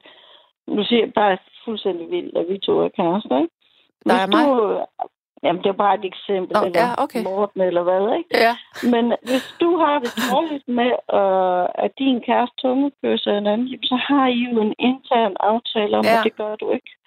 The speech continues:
Speaker 2: Ja, okay.
Speaker 1: Men, men det kan også være, at der er nogen, der ikke kysser på munden, for eksempel, fordi
Speaker 2: Mm.
Speaker 1: det, det, det er der,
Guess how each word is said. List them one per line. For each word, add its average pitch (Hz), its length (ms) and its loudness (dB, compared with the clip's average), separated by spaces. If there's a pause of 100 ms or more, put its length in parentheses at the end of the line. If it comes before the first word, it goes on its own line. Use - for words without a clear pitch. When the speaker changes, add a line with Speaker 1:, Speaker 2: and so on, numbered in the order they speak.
Speaker 2:
Ja, 233 280 2
okay. 240 240 -4 (100)
Speaker 1:
Men, 240 300 -2 (1400)
men 254 460 2
det 262 160 0
kan 262 100 4
også 233 240 0
være, 233 320 2 (180)
at 208 200 -2
der 220 80 0
er 208 40 0 (100)
nogen, 220 180 -4
der 226 60 2
ikke 214 160 -2
kysser 233 380 0
på 220 100 0
munden, 247 440 0
for 180 60 -2
eksempel, 220 400 -2
fordi 233 300 0
Speaker 2:
Mm. 208 60 -14
Speaker 1:
det, 254 220 -8
det, 254 180 2 (260)
det 240 100 2
er 233 40 0
der, 220 240 2